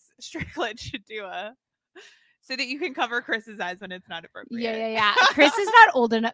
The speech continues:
Speaker 2: Chris is literally not old enough to watch
Speaker 1: Right,
Speaker 2: LaForte.
Speaker 1: 'cause it's twenty-one plus.
Speaker 2: It's twenty-one plus.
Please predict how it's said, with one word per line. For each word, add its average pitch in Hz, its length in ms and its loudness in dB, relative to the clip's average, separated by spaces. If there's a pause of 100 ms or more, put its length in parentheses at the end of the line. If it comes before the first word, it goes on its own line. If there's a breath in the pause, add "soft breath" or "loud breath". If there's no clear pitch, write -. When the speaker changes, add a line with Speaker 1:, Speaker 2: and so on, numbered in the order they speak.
Speaker 2:
Chris 262 240 2
is 392 140 -4
literally 233 640 -6
not 196 320 -4
old 196 160 -14
enough 190 240 -14
to 208 80 -18
watch 175 260 -12
Speaker 1:
Right, 220 140 -12
Speaker 2:
LaForte. 320 320 -2
Speaker 1:
'cause 285 80 -12
it's 302 180 -14
twenty-one 285 380 -6
plus. 269 40 -10
Speaker 2:
It's 285 60 -16
twenty-one 240 400 2
plus. 220 600 0